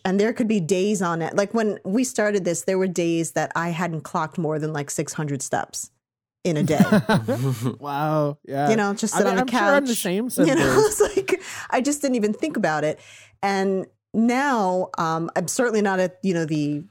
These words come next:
Speaker 1: recommended ten thousand steps. I still don't know how the hell people do that. But, um, you know, now I get to a point where I feel guilty if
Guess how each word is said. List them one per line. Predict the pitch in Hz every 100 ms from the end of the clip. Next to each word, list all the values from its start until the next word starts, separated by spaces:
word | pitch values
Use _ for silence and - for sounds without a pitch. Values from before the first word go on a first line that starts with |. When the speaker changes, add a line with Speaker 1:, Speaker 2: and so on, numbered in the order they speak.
| -
Speaker 1:
recommended | 175 175 180 160 147
ten | - 175
thousand | 165 147 139 139
steps. | - 135
I | 160
still | 160 180
don't | 156
know | 160
how |
the | 156
hell | 156
people | 139 156
do | 143
that. | 151 147 139 - - - -
But, | 180 170 165 -
um, | 156 160 156 156 - _ _ _ _ _
you | 214
know, | 208
now | 208 196 208
I | 214
get | 214 214
to | 208
a |
point | - 190 180
where | 180 165 -
I |
feel | 180 - 180
guilty | 143 175 185 269 311 349 _ _ _ _ _ _ _ -
if | 190